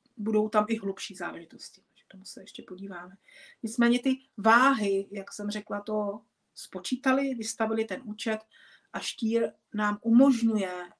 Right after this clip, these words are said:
s tím skoncovat. Štíří energie je nakloněná tomu, abychom se vlastně dopustili na sobě jakési hluboké vnitřní transformace.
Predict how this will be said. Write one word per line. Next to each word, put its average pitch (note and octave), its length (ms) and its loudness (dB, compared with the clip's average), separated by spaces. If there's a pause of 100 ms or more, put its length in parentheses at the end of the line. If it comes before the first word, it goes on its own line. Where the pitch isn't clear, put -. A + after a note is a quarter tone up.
(200)
s - 160 -12
tím F#3 140 -8
skoncovat. E3+ 600 -14 (2750)
Štíří C#4+ 400 6
energie C4+ 460 10
je B3+ 340 6
nakloněná A#3+ 840 6 (120)
tomu, F3+ 640 -8 (280)
abychom A3 1080 4 (2500)
se A3 160 0
vlastně B3+ 580 2
dopustili B3+ 840 2
na G#3+ 120 0
sobě G#3 500 -2
jakési G#3+ 560 0
hluboké A3+ 540 0
vnitřní G#3 460 -2
transformace. F#3+ 840 -6